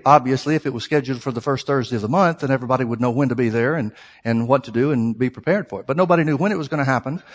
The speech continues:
how often it was gonna happen, or anything else. So they're there out there, the, the people that are leaving,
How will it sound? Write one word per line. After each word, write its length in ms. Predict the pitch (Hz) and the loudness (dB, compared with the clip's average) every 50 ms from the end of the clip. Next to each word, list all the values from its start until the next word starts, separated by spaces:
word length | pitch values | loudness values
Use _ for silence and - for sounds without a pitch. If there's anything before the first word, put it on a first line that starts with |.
| - - - | -20 -8 2
how 180 | - 170 175 | 4 6 8
often 260 | 175 170 175 - 165 | 8 8 6 4 0
it 40 | 151 | -4
was 120 | 147 131 120 | -4 -4 -2
gonna 140 | 147 139 | 0 2
happen, 240 | 135 143 143 - 160 | 4 2 2 2 0
or 40 | 147 | 0
anything 360 | 139 135 120 - 139 139 143 | 0 0 2 0 0 0 2
else. 180 | 180 214 190 - | 2 2 0 0
So 140 | - 160 147 | 0 -2 2
they're 120 | 190 196 | 2 2
there 240 | 156 156 147 147 143 | 4 4 6 6 6
out 140 | 131 - - | 4 4 2
there, 220 | 139 131 117 - _ - | -2 -2 -2 -4 _ -18
the, 340 | 147 139 - - - 131 | -18 -18 -18 -10 -8 -8
the 180 | 127 117 131 127 | -8 -6 -8 -8
people 280 | - - 202 190 - 139 | -4 -4 -4 -4 -2 -2
that 120 | 131 117 | 0 0
are 100 | 123 135 | 0 0
leaving, 440 | 147 165 175 170 175 156 143 139 | 2 0 0 0 0 0 -2 -2